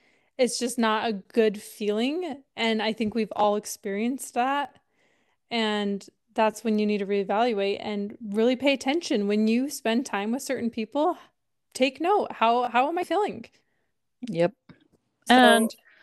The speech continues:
Speaker 2: it's hard, but like we've talked about in past episode two, setting those boundaries, whether it be friends or family.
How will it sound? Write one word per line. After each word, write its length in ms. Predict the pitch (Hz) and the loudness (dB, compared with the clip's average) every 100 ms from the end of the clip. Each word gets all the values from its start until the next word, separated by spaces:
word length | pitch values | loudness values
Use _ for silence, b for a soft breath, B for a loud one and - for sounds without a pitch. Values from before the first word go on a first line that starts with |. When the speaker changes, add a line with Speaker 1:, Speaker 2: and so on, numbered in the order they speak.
| b b | b b
Speaker 2:
it's 100 | - | 4
hard, 360 | 262 247 214 | 6 6 4
but 120 | 202 | -2
like 160 | 196 202 | -2 -4
we've 140 | 202 | -6
talked 260 | - 202 - | -8 -14 -6
about 180 | 202 196 | -6 -6
in 60 | |
past 320 | 196 202 196 196 | -8 -10 -8 -12
episode 380 | 196 - 190 - | -10 -8 -8 -8
two, 300 | - 240 214 | -6 -4 -4
setting 420 | - 208 196 202 | -2 -2 0 -2
those 180 | 190 190 | -6 -6
boundaries, 640 | - 185 185 175 170 170 | -4 -4 -4 -6 -6 -4
whether 340 | 185 185 185 185 | 0 2 2 0
it 160 | - | -2
be 380 | - 196 190 185 - | -4 -4 -4 -6 -10
friends 400 | - 170 165 - | -6 -6 -6 -6
or 160 | 165 | -8
family. 520 | - - - - - | -8 -10 -8 -8 -10